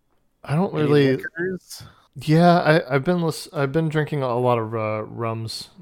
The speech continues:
Speaker 1: Uh,
Speaker 2: Interesting.
Speaker 1: and not, like, tiki drinks. I know I talk about that sometimes. I've just been, like,
Speaker 2: Sometimes.
Speaker 1: Yeah.
Speaker 2: I talk about that sometimes.
Speaker 1: It's been known to happen. I actually almost got a new tiki mug today.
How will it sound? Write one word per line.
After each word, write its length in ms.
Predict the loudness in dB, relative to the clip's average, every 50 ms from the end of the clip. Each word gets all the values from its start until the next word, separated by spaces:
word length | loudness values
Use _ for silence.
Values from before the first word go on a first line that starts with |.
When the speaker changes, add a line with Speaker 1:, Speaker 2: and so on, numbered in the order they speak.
| -18 _ -8
Speaker 1:
Uh, 420 | -6 -4 -4 -4 -4 -4 -4 -6 -10 -14 _ _ _ _ _ _
Speaker 2:
Interesting. 460 | -16 -16 -16 -18 -18 -18 -18 -18 -20 _ _ _ _ _ _
Speaker 1:
and 160 | 0 0 2
not, 280 | 2 2 2 2 0 0
like, 200 | 0 0 0 -2
tiki 300 | -4 -6 -6 -6 -8 -10
drinks. 280 | -10 -10 -12 -12 -12 -12
I 60 | -10
know 100 | -8 -8
I 60 | -8
talk 240 | -8 -8 -8 -8 -8
about 200 | -12 -12 -10 -10
that 140 | -12 -12 -12
sometimes. 460 | -14 -16 -14 -14 -14 -14 -12 -10 -10
I've 100 | -8 -6
just 160 | -8 -8 -6
been, 200 | -4 -6 -4 -4
like, 280 | -6 -6 -8 -10 -14 -20 -20 -18
Speaker 2:
Sometimes. 1040 | -16 -16 -14 -12 -12 -12 -12 -10 -10 -10 -8 -8 -10 -12 -12 -14 -18 -18 -20 -20 -20 -20 -18 -14 -12
Speaker 1:
Yeah. 220 | -10 -10 -8 -6 -6
Speaker 2:
I 60 | -6
talk 220 | -6 -6 -6 -6
about 160 | -8 -8 -8
that 160 | -8 -10 -10 _
sometimes. 580 | -12 -12 -10 -10 -10 -10 -10 -8 -10 -10 -10
Speaker 1:
It's 140 | -10 -8 -8
been 160 | -6 -6 -6
known 180 | -6 -8 -8 -8
to 60 | -8
happen. 260 | -8 -8 -10 -10 -8 -2
I 120 | 2 2
actually 320 | 4 2 2 2 2 2
almost 240 | 2 0 -2 -6 -6
got 160 | -4 -4 -4
a 40 | -4
new 120 | -6 -8 -10
tiki 320 | -10 -10 -12 -10 -10 -10
mug 200 | -10 -10 -10 -10
today. 460 | -10 -8 -6 -4 -4 -4 -6 -8 -12